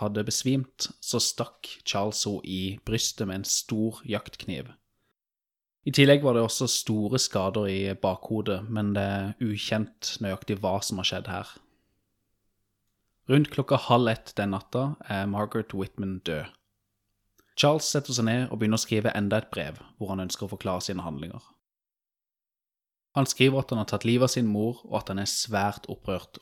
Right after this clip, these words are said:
over å ha gjort det. Videre så skildrer han at han ikke kunne se noen annen utvei, og at det var et slags barmhjertighetsdrap for at hun skulle slippe videre lidelse.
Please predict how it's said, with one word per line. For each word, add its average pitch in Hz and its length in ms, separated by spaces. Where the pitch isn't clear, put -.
over 95 160
å 90 80
ha 90 80
gjort 87 240
det. 85 80
Videre 139 400
så 127 160
skildrer 104 360
han 113 80
at 110 120
han 101 140
ikke - 300
kunne 113 140
se - 320
noen 104 160
annen 104 280
utvei, 104 400
og 101 100
at - 140
det 98 80
var 95 120
et - 120
slags - 400
barmhjertighetsdrap - 1200
for 95 100
at 92 120
hun 95 80
skulle 92 280
slippe - 400
videre 90 360
lidelse. 90 520